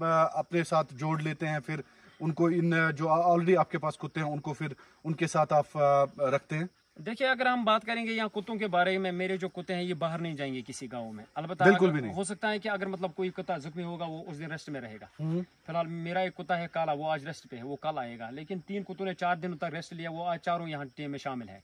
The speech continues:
Speaker 1: अच्छा, team में शामिल
Speaker 2: टीम
Speaker 1: है।
Speaker 2: में शामिल है।
Speaker 1: आपने बाकाज़ाब्ता तौर पर ये team बना दी
Speaker 2: बिल्कुल,
Speaker 1: है।
Speaker 2: team
Speaker 1: इसमें
Speaker 2: रखा है।
Speaker 1: discipline है।
Speaker 2: डिसिप्लिन है।
Speaker 1: थोड़ा सा बता दीजिए इस discipline के बारे में।
Speaker 2: Discipline के बारे में, इसमें चार ऑलराउंडर रखा है मैंने, दो लेग स्पिनर रखा है मैंने। तो
Speaker 1: चार ऑलराउंडर?
Speaker 2: ऑलराउंडर रखा है मैंने।
Speaker 1: अच्छा।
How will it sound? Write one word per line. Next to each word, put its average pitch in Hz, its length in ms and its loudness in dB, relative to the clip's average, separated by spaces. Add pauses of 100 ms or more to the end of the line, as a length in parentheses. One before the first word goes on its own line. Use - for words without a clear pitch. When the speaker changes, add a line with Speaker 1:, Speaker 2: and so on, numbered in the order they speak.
Speaker 1:
अच्छा, 165 160 4
team 220 280 6
में 226 60 6
शामिल 208 240 6
Speaker 2:
टीम 185 60 8
Speaker 1:
है। 190 60 4
Speaker 2:
में 170 80 0
शामिल 151 320 -2
है। 156 60 12
Speaker 1:
आपने 180 180 10
बाकाज़ाब्ता 202 400 8
तौर 226 140 2
पर 233 120 0
ये 233 100 4
team 226 260 8
बना 170 200 10
दी - 60 8
Speaker 2:
बिल्कुल, 131 260 0
Speaker 1:
है। 170 60 -4
Speaker 2:
team 147 120 -2
Speaker 1:
इसमें 214 180 4
Speaker 2:
रखा 202 40 6
है। - 0 -
Speaker 1:
discipline 190 440 4
है। 104 180 -4
Speaker 2:
डिसिप्लिन 156 280 -8
है। 120 160 -8
Speaker 1:
थोड़ा 226 160 12
सा 254 100 8
बता 240 220 10
दीजिए 233 220 4
इस 208 80 2
discipline 226 340 2
के 214 80 4
बारे 214 180 10
में। 233 120 2 (100)
Speaker 2:
Discipline 254 400 -2
के 254 120 0
बारे 247 200 6
में, 240 80 -2
इसमें 220 140 -2
चार 220 200 2
ऑलराउंडर 190 340 4
रखा 190 200 0
है 185 60 2
मैंने, 185 240 -2 (120)
दो 180 140 0
लेग 160 180 -2
स्पिनर 175 280 -4
रखा 160 160 -4
है 160 80 -2
मैंने। 156 220 -8 (800)
तो 190 60 6
Speaker 1:
चार 208 260 12
ऑलराउंडर? 220 600 10
Speaker 2:
ऑलराउंडर 202 360 4
रखा 139 200 -4
है 127 60 -6
मैंने। 120 260 -10
Speaker 1:
अच्छा। 175 340 8